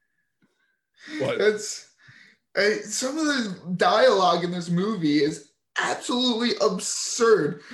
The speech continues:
Speaker 2: I love when he's just like, "Wow, this is great." <laughs>
Speaker 1: Yeah.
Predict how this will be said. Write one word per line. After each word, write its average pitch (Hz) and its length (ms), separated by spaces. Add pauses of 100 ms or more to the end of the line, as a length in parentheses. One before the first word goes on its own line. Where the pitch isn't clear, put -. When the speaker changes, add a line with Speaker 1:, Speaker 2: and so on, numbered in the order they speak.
(160)
Speaker 2:
I - 80
love 254 140
when 285 100
he's 233 160
just 220 160
like, 170 140 (180)
"Wow, 214 460 (480)
this - 160
is 330 140
great." 185 460
<laughs> - 40 (540)
Speaker 1:
Yeah. 82 200